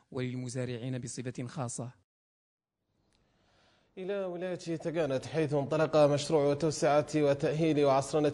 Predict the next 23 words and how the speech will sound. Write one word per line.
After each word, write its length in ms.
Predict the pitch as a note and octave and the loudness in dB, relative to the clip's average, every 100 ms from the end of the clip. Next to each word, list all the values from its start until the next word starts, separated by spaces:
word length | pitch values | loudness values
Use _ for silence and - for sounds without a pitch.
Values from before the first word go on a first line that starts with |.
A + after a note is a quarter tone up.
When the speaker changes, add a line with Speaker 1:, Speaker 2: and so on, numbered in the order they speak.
| D#3 | 0
Speaker 2:
مدينة 380 | C3+ B2+ D3+ C#3+ D3 A#2+ | 0 2 2 2 2 4
بيكا 320 | D3 A2 A#2 | 2 2 -2
بهدف 380 | G2+ B2 C#3+ B2+ | -2 0 0 0
تخطيط 500 | C3 B2+ A#2 D3 D3 | 0 -2 -4 -2 0
المكان 420 | C#3+ C3 C3 C#3+ | 0 0 2 2
الجديد 420 | C3+ C#3 B2+ C#3+ | 2 -2 -2 0
للمدينة 520 | D3 C#3 C3+ C3 D3+ C#3+ | 0 0 0 2 2 2
وتأهيل 480 | C#3 C3+ B2+ D3+ | 0 -4 -2 0
أحيائها 540 | C3+ B2 - C#3 C3+ C3+ | 2 0 0 0 2 0
القديمة. 560 | A#2 A#2+ A#2+ B2+ F#2+ - - - - - | 0 -2 0 0 -2 -8 -16 -20 -18 -10
تشرف 200 | G2+ A2 | -4 0
على 220 | G#2+ A2+ | 2 0
تنفيذ 320 | A#2+ A2 B2+ | -2 -2 -2
هذا 240 | C3 B2 | 0 0
المشروع 640 | A#2+ A#2 A2+ - B2 C3+ B2+ | 0 -2 -4 -6 -2 0 0
الشركة 400 | B2+ C#3+ C#3+ C#3+ | -2 0 0 2
الوطنية 500 | B2+ B2 C#3 C#3 C3+ | 0 0 0 0 0
إسكان 380 | B2+ - C#3 C#3+ | -2 -2 -2 0
في 160 | C#3+ | -2
إطار 240 | B2 C#3+ C3+ | 0 2 2
برنامج 540 | B2 B2 C#3+ A#2+ C#3 | 0 0 -2 -2 -2
توسعة 480 | - D3+ - C#3+ C#3 D3 | -2 -4 -2 -2 0 0
وعصرنة 520 | B2 C3 D#3 D3 | 0 -2 -2 -2